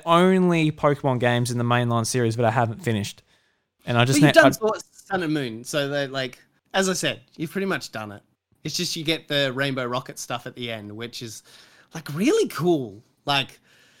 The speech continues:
Speaker 2: because, like, not to spoil it too much, like, it makes all the other versions in their own universe a bit, 'cause you know how, I think, ooh, which one is it?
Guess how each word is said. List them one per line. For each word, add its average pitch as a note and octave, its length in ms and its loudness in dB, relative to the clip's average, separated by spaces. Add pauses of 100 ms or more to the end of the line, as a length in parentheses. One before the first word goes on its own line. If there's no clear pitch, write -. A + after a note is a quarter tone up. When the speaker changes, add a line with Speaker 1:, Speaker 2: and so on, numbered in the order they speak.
(640)
Speaker 2:
because, G3 1200 0 (200)
like, E3+ 240 -2
not G#3 240 -6
to D#3+ 80 -8
spoil D#3 320 -4
it C3 100 -14
too A#3 160 -4
much, D#3 300 -4
like, D#3+ 260 -2 (580)
it F#3 200 -6
makes F3 680 -4
all F3+ 200 -2
the D#3+ 140 0
other D#3 200 0
versions D3+ 840 -4
in C#3+ 180 -6
their C3+ 240 -4
own C#3 540 -4 (100)
universe F#3+ 600 -2
a F#3+ 60 -2
bit, G#3 380 -4 (180)
'cause E3+ 220 -4
you G3+ 80 0
know F#3+ 100 0
how, E3+ 560 0
I D#3+ 80 -10
think, A#3+ 280 -10 (200)
ooh, D3+ 500 -8
which - 200 -16
one B3+ 180 -10
is A3 160 -10
it? G#2 140 -14